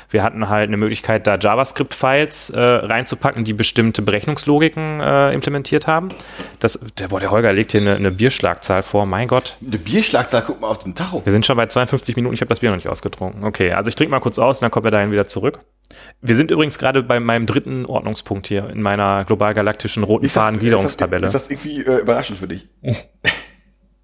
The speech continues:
Speaker 2: Ähm, ja.
Speaker 1: Na komm, dann hau mal das New England I P A hier raus.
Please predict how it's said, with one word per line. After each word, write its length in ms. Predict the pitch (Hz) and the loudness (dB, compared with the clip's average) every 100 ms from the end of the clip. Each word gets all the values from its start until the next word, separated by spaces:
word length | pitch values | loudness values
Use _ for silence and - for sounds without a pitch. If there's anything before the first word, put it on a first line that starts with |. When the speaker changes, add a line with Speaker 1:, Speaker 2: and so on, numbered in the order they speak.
| _ _ _ _ _ _ _ _ _ _ _ _ _ - - _ - | _ _ _ _ _ _ _ _ _ _ _ _ _ -20 -20 _ -4
Speaker 2:
Ähm, 460 | 107 107 107 107 107 | -2 0 0 -2 -4
ja. 60 | - | -2
Speaker 1:
Na 80 | 113 | 0
komm, 180 | - 110 | 2 2
dann 140 | 110 | 4
hau 100 | 113 | 4
mal 120 | 127 | 4
das 160 | 120 - | 2 2
New 100 | 120 | 2
England 300 | 110 107 101 | 2 2 2
I 80 | 101 | 0
P 180 | - 92 | -2 -2
A 40 | |
hier 180 | 95 95 | 0 2
raus. 360 | 98 98 - | 2 2 0